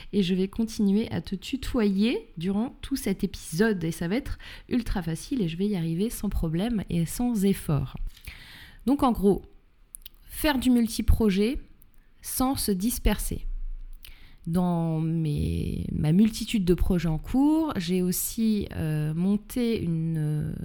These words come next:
super belle formation avec Jordan d'Oser Briller. Je pense que je l'ai déjà dit dans un autre épisode, mais j'en suis pas sûre, donc je le redis ici. Alors là, c'est une formation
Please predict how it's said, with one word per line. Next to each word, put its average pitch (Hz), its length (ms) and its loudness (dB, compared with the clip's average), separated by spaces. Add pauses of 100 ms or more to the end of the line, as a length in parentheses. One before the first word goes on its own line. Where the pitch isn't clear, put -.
(560)
super 240 580 0
belle 202 220 2
formation 180 640 -2 (560)
avec 170 340 2
Jordan 190 720 2
d'Oser 180 380 2
Briller. 185 480 4
Je - 140 -8
pense 175 220 -2
que - 140 -6
je 151 340 -6
l'ai 156 160 0
déjà 214 400 2
dit 202 120 2
dans 165 240 0
un 165 60 2
autre 185 220 -2
épisode, 180 460 -2
mais 156 120 0
j'en 160 120 -2
suis - 160 -6
pas 131 160 2
sûre, 160 300 -2
donc 151 200 -2
je 160 140 -4
le 156 100 0
redis 165 260 0
ici. 277 280 0
Alors 180 160 4
là, 226 120 0
c'est - 140 -2
une 180 80 2
formation 170 580 -2